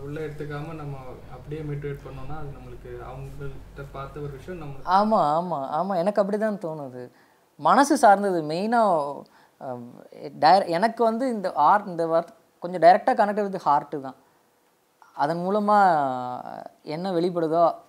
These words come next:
Speaker 2: அதை எடுக்கணும் அப்படின்னு. சொல்லப்போனா இதுல இருக்கிற நிறைய shots கூட, ஒரு சில shots வந்து நீங்களே கூட சொல்லிடலாம், "இது சரி கிடையாது, இது ஃபேக்கான shot." அப்படின்னு சொல்லலாம். இருக்கும், கண்டிப்பா இருக்க வாய்ப்பு இருக்கு.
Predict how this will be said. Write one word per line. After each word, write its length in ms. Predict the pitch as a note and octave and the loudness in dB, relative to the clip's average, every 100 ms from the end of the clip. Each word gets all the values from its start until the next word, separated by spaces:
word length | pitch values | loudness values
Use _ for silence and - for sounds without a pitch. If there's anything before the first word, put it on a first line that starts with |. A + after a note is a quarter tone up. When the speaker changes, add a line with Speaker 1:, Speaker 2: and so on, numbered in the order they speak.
| - | -8
Speaker 2:
அதை 280 | D3 C3+ C3 | -6 -4 -6
எடுக்கணும் 400 | C3 C3 B2 B2 | -6 -8 -10 -12
அப்படின்னு. 260 | B2 B2 _ _ _ _ - | -14 -18 _ _ _ _ -2
சொல்லப்போனா 320 | F#3 G#3+ A3+ A3+ | 2 4 4 4
இதுல 120 | G#3+ | 2
இருக்கிற 240 | G#3 A3+ | 0 0
நிறைய 360 | G#3+ G3 A3+ A#3 | 2 4 4 4
shots 260 | A3+ G#3 - | 4 2 0
கூட, 440 | G#3+ G#3 G#3 F#3 - - | -2 4 4 2 -4 -6
ஒரு 160 | F3+ | -4
சில 160 | G3+ G#3 | -2 -2
shots 300 | G3+ G3+ G#3+ | 4 4 4
வந்து 320 | G#3 G3 G#3 | -2 -2 -2
நீங்களே 340 | F#3+ A#3 A#3+ A#3 | -2 -2 0 2
கூட 460 | A3+ A3+ F#3+ D3+ | 6 6 6 2
சொல்லிடலாம், 420 | D3+ E3+ E3+ C#3+ D3 | -2 -4 -2 -4 -4
"இது 300 | D3+ D3+ C#3 | -6 -6 -6
சரி 220 | D3 D3 | -6 -6
கிடையாது, 320 | C3+ C3+ C3 | -8 -8 -10
இது 60 | B2+ | -12
ஃபேக்கான 300 | C3+ C3 B2+ B2 | -14 -12 -14 -16
shot." 280 | B2 C3 - _ _ _ - | -18 -18 -20 _ _ _ -18
அப்படின்னு 200 | C#3 C#3+ | -14 -14
சொல்லலாம். 400 | C3+ C3 B2 A#2+ | -10 -8 -8 -10
இருக்கும், 360 | C#3 C#3 D#3 C3+ _ _ _ _ _ | -12 -12 -12 -16 _ _ _ _ _
கண்டிப்பா 320 | C3+ D3+ D#3+ | -16 -12 -10
இருக்க 180 | C3+ C3 | -10 -14
வாய்ப்பு 200 | C3 _ | -20 _
இருக்கு. 180 | _ | _